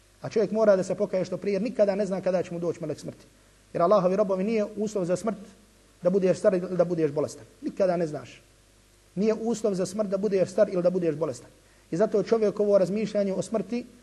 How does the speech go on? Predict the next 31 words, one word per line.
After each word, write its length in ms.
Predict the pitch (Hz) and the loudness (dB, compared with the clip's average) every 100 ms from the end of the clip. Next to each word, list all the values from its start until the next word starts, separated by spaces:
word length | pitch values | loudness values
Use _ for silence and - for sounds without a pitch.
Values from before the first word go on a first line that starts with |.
| _ | _
čini 280 | - 233 208 | -4 0 0
čovjeka 340 | 190 220 190 190 | 2 2 2 0
da 100 | 175 | 2
spozna 320 | 208 185 185 | 0 0 0
Allaha 260 | 185 175 | 0 0
tebareke 420 | 165 170 180 156 165 | 0 0 0 0 -4
ve 40 | |
ta'ala, 200 | 180 165 | -2 0
da 100 | 165 | 4
počne 360 | 247 220 196 196 | 4 4 4 2
da 100 | 170 | 4
traži 300 | 202 185 175 | 2 2 0
Allaha 240 | 180 156 | -2 -2
tebareke 400 | 170 170 165 156 | -4 -6 -6 -6
ve 60 | - | -6
ta'ala, 240 | 165 160 - - - | -6 -6 -12 -10 -2
da 100 | 180 | 4
se 140 | 196 | 6
vrati, 320 | 220 226 214 | 8 8 6
da 80 | 190 | 0
bude 240 | 208 196 | 2 2
bolji. 280 | 190 170 135 - - - _ - - _ _ _ _ _ - | 2 -2 -6 -12 -20 -20 _ -20 -20 _ _ _ _ _ -2
Nije 240 | 220 262 247 | 2 4 4
uslov 320 | 240 247 208 | 0 2 4
da 100 | 196 | 4
budeš 300 | 220 202 175 | 4 2 2
star 180 | - 208 | 4 2
niti 220 | 185 196 | 2 -2
da 80 | 180 | -2
budeš 260 | 180 165 | 0 -2
bolestan. 360 | 147 156 120 | -2 -6 -6